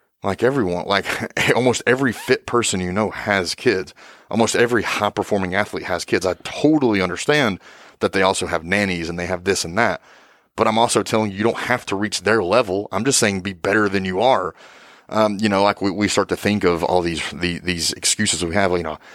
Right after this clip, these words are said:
"I have a really busy job. It, it's really hard for me to eat healthy." But is it impossible for you to eat healthy, or is it hard for you to eat healthy? Like, people just start thinking of all these, these, these things that are going to keep them from their goal. And it's like, it's, that, that's silly. It's just not true.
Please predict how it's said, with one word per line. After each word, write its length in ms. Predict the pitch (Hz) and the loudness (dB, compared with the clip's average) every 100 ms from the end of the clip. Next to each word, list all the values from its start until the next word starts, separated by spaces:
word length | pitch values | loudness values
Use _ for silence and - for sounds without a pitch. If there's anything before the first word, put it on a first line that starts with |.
| - | -12
"I 60 | - | -4
have 100 | 92 | 2
a 40 | |
really 180 | 90 90 | 4 2
busy 200 | 87 78 | 0 -4
job. 360 | 80 87 78 71 | -2 0 0 -2
It, 140 | 82 - | -6 -6
it's 180 | - 87 | -6 -4
really 360 | 85 90 90 | -2 0 0
hard 240 | 87 87 82 | 2 0 0
for 120 | 82 | -6
me 80 | 87 | -6
to 60 | |
eat 120 | 90 | -6
healthy." 320 | - - - - - - - | -8 -10 -12 -18 -18 -20 -2
But 80 | 113 | 2
is 140 | 98 | 2
it 80 | 78 | 0
impossible 420 | 78 87 - 117 | -2 -2 0 -2
for 140 | - | 0
you 80 | 120 | 0
to 60 | 113 | 0
eat 100 | 117 | 0
healthy, 240 | 131 - | 0 2
or 60 | 127 | 0
is 80 | 85 | 0
it 80 | - | 0
hard 260 | 90 87 | 0 0
for 80 | - | -4
you 80 | 90 | -8
to 80 | 87 | -8
eat 140 | - | -8
healthy? 360 | 82 - 78 - _ _ _ _ _ _ _ _ | -10 -10 -12 -14 _ _ _ _ _ _ _ _
Like, 180 | 95 95 | -6 -2
people 200 | - 113 | 0 0
just 160 | 104 - | 2 2
start 180 | 101 - | 0 0
thinking 320 | 107 104 87 | -2 0 -2
of 80 | 80 | -4
all 240 | - 98 | 0 2
these, 240 | 92 82 - | 2 -2 -6
these, 260 | 90 80 | -8 -8
these 240 | - 87 - | -6 -2 0
things 500 | 101 101 95 - - - - - _ | 0 0 -2 -4 -10 -18 -20 -20 _
that 120 | 90 | 0
are 80 | 90 | 0
going 300 | 80 98 98 | 2 0 0
to 60 | - | -2
keep 200 | 110 - | -6 -6
them 160 | 87 | -6
from 160 | - 87 | -4 -4
their 100 | 80 | -2
goal. 320 | 95 117 104 | 2 4 4
And 80 | 90 | 0
it's 160 | 80 | -2
like, 220 | 95 87 95 | -4 -6 -8
it's, 160 | - | -10
that, 280 | - 95 95 | -10 -10 -6
that's 200 | 90 - | -6 -4
silly. 380 | - 147 139 87 | 0 0 0 -4
It's 120 | - | -4
just 240 | - 107 | -2 0
not 480 | 92 98 101 110 - | 0 0 2 2 0
true. 500 | - - 139 101 80 | -4 0 2 2 -2